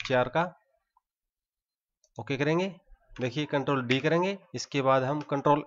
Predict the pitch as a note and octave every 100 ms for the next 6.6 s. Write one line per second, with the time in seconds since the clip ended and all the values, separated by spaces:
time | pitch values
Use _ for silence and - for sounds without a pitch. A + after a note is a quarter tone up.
0 | - C#3+ C#3+ - A#2+ G#2+ G#2 F#2+ G#2 A2
1 | - _ _ _ _ _ C3 B2+ C#3+ D3
2 | D3+ - C#3+ B2 C3 C3 D#3 F3+ _ _
3 | _ - B2+ C#3 C3 A#2+ D3+ C#3+ C#3+ C#3
4 | C3 C3 B2+ - _ - - - - -
5 | _ _ _ - - - - - - D3
6 | B2+ A#2+ G#2+ G#2 G#2+